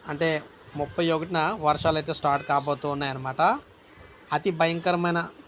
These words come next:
తీవ్ర వాయుగుండంగా అయితే మనకి ఒకటో తారీఖున అయితే మారబోతూ ఉంది. ఏపీ తెలంగాణలో విస్తారంగా వర్షాలు, అది కూడా గట్టిగా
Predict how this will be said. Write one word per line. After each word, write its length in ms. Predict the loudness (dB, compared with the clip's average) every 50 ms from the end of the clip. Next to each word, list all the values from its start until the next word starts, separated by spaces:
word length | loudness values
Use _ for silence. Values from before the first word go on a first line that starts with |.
| -20 -20 -20 -16 -6 -2
తీవ్ర 260 | 0 2 4 4 2 0 -2 -6 -20 -20 -20 -20 -14 -4 0 0
వాయుగుండంగా 560 | 2 2 2 0 -2 -4 -4 -4 -4 -4 -4
అయితే 140 | -4 -4 -6 -4 -4
మనకి 200 | -6 -4 -4 -4 -4
ఒకటో 200 | -2 -2 -2 -2 0
తారీఖున 240 | 0 -2 -2 -2 -4 -6
అయితే 120 | -6 -6 -4 -4
మారబోతూ 420 | -2 -4 -4 -4 -6 -6 -6 -6 -6 -6
ఉంది. 200 | -4 -2 -2 0 0 -2 -4 -8 -16 -20 -20 -20 -20 -20 -14 -10 -6 -4 -4
ఏపీ 220 | -4 -4 -4 -4 -4 -4 -2
తెలంగాణలో 680 | -4 -4 -4 -4 -6 -6 -4 -4 -4 -2 -2 0 0 0 -2 -4 -6 -12 -20 -20 -20 -20 -20 -14 -10
విస్తారంగా 560 | -10 -10 -4 -2 0 0 2 0 -2 -2 -2 -2 -2
వర్షాలు, 340 | -2 -2 -2 -2 -2 -2 -4 -8 -8 -8
అది 140 | -4 -4 -4 -2 0
కూడా 140 | 0 0 0 0 -2 -2
గట్టిగా 340 | -4 -4 -6 -6 -4 -4